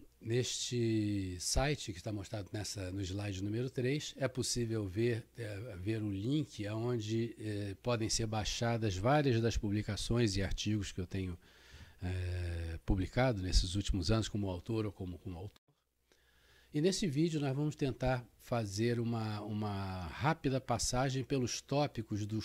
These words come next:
do curso completo, esse curso sobre equipa-, painéis e equipamentos para subestações. Vamos mostrar os itens que são abordados no curso. Esse é um curso que eu, nos últimos quinze anos, eu venho aplicando em muitas empresas no Brasil e no exterior,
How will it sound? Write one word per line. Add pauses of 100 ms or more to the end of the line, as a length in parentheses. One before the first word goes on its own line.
(160)
do
curso
completo, (320)
esse
curso
sobre (400)
equipa-,
painéis
e
equipamentos
para
subestações. (480)
Vamos
mostrar
os
itens
que
são
abordados
no
curso.
Esse
é
um
curso
que
eu,
nos
últimos (400)
quinze
anos,
eu
venho
aplicando
em
muitas
empresas
no
Brasil
e
no
exterior,